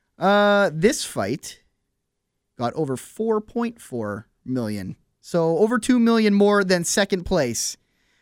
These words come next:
Uh, generated more than four hundred million in domestic pay-per-view revenue.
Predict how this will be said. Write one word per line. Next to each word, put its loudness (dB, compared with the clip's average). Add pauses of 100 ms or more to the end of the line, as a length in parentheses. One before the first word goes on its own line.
(160)
Uh, 2
generated 2
more 2
than -2
four 0
hundred 0
million -2
in -6
domestic -4
pay-per-view -6
revenue. -10